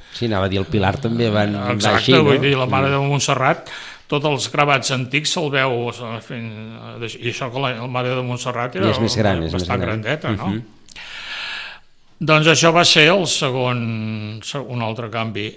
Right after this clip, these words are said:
Speaker 2: I, i després, i, i, bu-, ah, bueno, després va arribar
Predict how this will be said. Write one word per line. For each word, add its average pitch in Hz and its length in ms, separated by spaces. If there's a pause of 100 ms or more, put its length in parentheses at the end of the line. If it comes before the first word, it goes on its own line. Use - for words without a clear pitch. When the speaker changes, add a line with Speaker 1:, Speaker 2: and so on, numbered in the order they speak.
(260)
Speaker 2:
I, 117 1600 (260)
i 143 200
després, 170 800
i, 170 180
i, 180 340
bu-, 175 160
ah, 160 200
bueno, 165 280
després 165 460
va 196 80
arribar 156 320